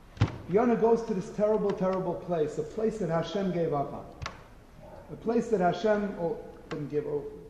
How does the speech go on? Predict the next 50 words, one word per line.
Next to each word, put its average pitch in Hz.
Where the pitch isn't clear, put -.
almost 226
gave, 185
Hashem -
said 180
it's -
gonna 185
be 175
destroyed. 160
A -
place 208
called 175
Nineveh. 180
That 156
place 208
would 196
have 175
been 185
completely, 180
Ba'od 247
Shloisha 240
Yamim, 202
Yonah's 214
Nevuah 185
was 175
in 160
three 226
days. 185
Not 196
I'm 185
giving 180
you 170
twenty 170
years 160
to -
prove 135
yourself. -
In 160
three 269
days, 226
Nineveh 226
is 220
gonna 214
be 214
destroyed. 170
That 170
must 233
have 202
really 220
been 196
bad. 185